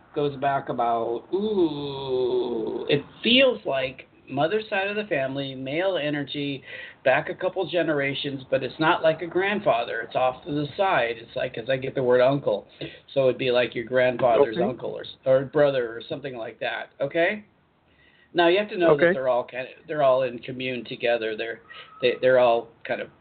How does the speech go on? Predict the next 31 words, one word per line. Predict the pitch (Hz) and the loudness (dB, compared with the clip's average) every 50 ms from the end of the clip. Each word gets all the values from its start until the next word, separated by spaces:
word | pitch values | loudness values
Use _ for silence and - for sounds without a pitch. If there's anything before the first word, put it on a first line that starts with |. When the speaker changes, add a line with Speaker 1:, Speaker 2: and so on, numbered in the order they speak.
| _ - - | _ -20 -14
Speaker 1:
speaking | - - 135 123 - 139 120 117 | -8 -8 -8 -6 -6 -6 -4 -4
of | 117 113 117 | -4 -2 0
one | 123 120 120 113 107 | 0 0 0 -2 -4
voice, | 113 123 120 120 117 113 - - | -2 2 2 2 2 0 -2 -10
but | - 107 - | -14 -12 -10
this | 120 110 - 110 | -12 -12 -12 -14
is | 104 104 - | -16 -14 -12
the | 127 117 - - | -12 -12 -12 -8
spokesman | - - 165 156 - - - - 127 113 110 107 | -2 0 0 0 0 -2 -8 -10 -10 -10 -10 -10
for | - 127 | -10 -8
your | 120 117 117 117 | -6 -6 -4 -4
ancestors, | 120 120 117 117 113 - 113 104 104 - - 107 104 | -4 -4 -6 -6 -8 -8 -8 -8 -8 -10 -14 -14 -12
if | 107 104 107 | -12 -12 -12
I | 107 104 | -12 -10
can | 104 - 110 107 | -8 -8 -6 -2
put | 127 127 117 | -2 -2 -2
it | 110 104 - | -2 -4 -2
that | 117 113 113 - | -2 -2 -2 -2
way, | 131 123 - - - - | -4 -4 -6 -6 -4 -4
okay? | 151 143 - 190 185 214 240 220 - _ _ _ _ _ _ _ _ _ _ _ _ _ _ _ _ _ _ _ _ _ _ _ _ _ _ _ _ _ - - - | -4 -2 2 2 2 2 2 -2 -8 _ _ _ _ _ _ _ _ _ _ _ _ _ _ _ _ _ _ _ _ _ _ _ _ _ _ _ _ _ -10 -4 -2
Speaker 2:
Okay. | 151 147 - 170 175 - _ _ _ - - - - _ _ _ _ _ _ _ _ _ _ _ - | 0 2 2 2 0 0 _ _ _ -20 -20 -20 -20 _ _ _ _ _ _ _ _ _ _ _ -2
Speaker 1:
So | - 147 | 0 0
what's | 147 294 - - | 0 0 -2 -6
he | 294 262 - | -10 -12 -8
saying? | - 151 160 190 180 - - - 151 | -6 -4 -4 -4 -6 -10 -12 -14 -16
What's | 135 143 - | -16 -14 -14
he | - 202 | -12 -14
wanna | 190 196 196 180 | -12 -10 -12 -12
tell | - - 165 170 165 | -12 -10 -8 -8 -8
you? | - - - - _ _ _ _ _ _ _ _ _ _ _ _ - - - - - - - - - _ - 605 605 605 605 - _ _ _ _ 640 640 659 622 - _ - - - - - - - - - - - - - - - - - | -8 -12 -16 -18 _ _ _ _ _ _ _ _ _ _ _ _ -18 -18 -18 -20 -20 -20 -20 -20 -20 _ -20 -20 -20 -20 -20 -20 _ _ _ _ _ -20 -20 -20 -20 _ -20 -20 -20 -20 -20 -18 -16 -16 -16 -16 -16 -18 -20 -20 -8 -2 2
Um, | 143 143 143 139 135 143 | 4 6 6 4 4 0